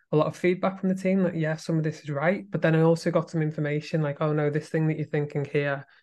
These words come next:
um, this because of X, Y, and Z, and this can't be changed." And it's like, "Oh, right, okay, I get that now."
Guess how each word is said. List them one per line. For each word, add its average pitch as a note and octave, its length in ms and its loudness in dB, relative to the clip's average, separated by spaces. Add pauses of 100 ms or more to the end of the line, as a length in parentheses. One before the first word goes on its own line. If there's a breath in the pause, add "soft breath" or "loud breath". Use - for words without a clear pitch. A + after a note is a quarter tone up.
(160 soft breath)
um, C#3 320 0
this D#3 220 0
because D#3 320 -2
of C#3 80 -2
X, C#3 240 -6
Y, C#3 140 -2
and C#3 120 -6
Z, C#3 100 -4
and C#3 260 -2
this C#3+ 80 -8
can't C#3+ 320 -2
be C3+ 120 -8
changed." C#3 540 -4
And D3+ 80 -4
it's C#3 60 -8
like, D3 160 -2
"Oh, F#3 140 6
right, F3 180 2
okay, D#3+ 200 -4
I C#3+ 100 -6
get D#3 260 -4
that D#3+ 160 -2
now." C#3+ 300 -2